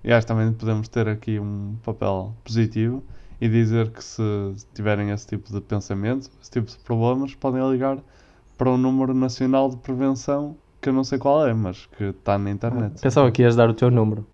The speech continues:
Speaker 1: Não, para mim não liguem, para mim não liguem, que eu sou capaz de não ajudar muito nessa
Speaker 2: Não,
Speaker 1: situação.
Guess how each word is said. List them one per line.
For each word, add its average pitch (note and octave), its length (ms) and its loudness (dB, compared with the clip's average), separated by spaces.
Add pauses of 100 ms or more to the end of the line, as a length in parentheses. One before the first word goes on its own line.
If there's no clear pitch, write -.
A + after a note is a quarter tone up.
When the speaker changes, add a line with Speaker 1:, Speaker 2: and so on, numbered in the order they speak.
(120)
Speaker 1:
Não, B2+ 260 6
para B2 180 2
mim B2 180 4
não C#3+ 260 8
liguem, G#2 320 2
para A2+ 160 -2
mim A#2 140 4
não A#2+ 220 4
liguem, A#2+ 260 0
que A#2 120 -6
eu A2+ 60 0
sou A2+ 180 -2
capaz A2 380 0
de A2 60 -2
não G#2+ 300 -2
ajudar G#2 240 -4
muito G#2 300 -6
nessa G#2+ 160 -2
Speaker 2:
Não, C3 220 6
Speaker 1:
situação. A#2 220 -6